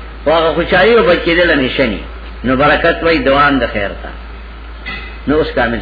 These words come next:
شو کلام. بچی د هر نقصان او خیر دی الله تاسو له درکړي،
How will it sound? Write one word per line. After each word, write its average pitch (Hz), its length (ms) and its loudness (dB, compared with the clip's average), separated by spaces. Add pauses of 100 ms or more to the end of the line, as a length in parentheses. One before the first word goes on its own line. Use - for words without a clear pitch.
شو 95 120 -10
کلام. - 260 -12 (720)
بچی 180 560 4 (120)
د 156 40 0
هر 147 220 2
نقصان 180 760 2 (880)
او 127 120 2
خیر 175 320 4
دی 175 380 2 (120)
الله 170 280 2
تاسو 175 280 0
له 175 120 2
درکړي، 175 680 2